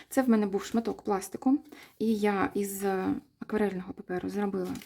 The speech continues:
основу під кишеню, а із зворотнього боку вона прозора. І сюди можна вставити, наприклад, фотографію,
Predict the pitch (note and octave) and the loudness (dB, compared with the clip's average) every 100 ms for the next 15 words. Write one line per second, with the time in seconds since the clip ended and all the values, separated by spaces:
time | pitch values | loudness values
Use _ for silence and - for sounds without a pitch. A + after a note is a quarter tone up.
0 | - _ _ _ _ _ _ _ _ - | -20 _ _ _ _ _ _ _ _ -2
1 | A#3 A3+ G3 G3 A3 - B3 - C4 C4 | 0 2 2 0 -6 -10 -8 0 4 4
2 | C#4+ - - - A#3 A#3+ G3+ G3+ G#3 F#3 | 4 0 -20 -8 0 2 2 0 -2 0
3 | G3 G#3 A3 A3+ G#3+ A3 C4+ - A#3 G#3 | -2 -2 -4 -6 -2 2 2 0 -4 -2
4 | F3+ G3 C#4 _ _ _ _ - B3 - | -4 -4 -6 _ _ _ _ -6 -4 -4
5 | G#3 G3+ G3+ G3 - G3+ G3+ - - - | -2 -4 -4 -8 -8 -10 -10 -6 -8 -8
6 | - - - - C#4 G3 F#3+ F#3 - E4 | -14 -20 -18 -12 -8 -8 -8 -6 -4 -4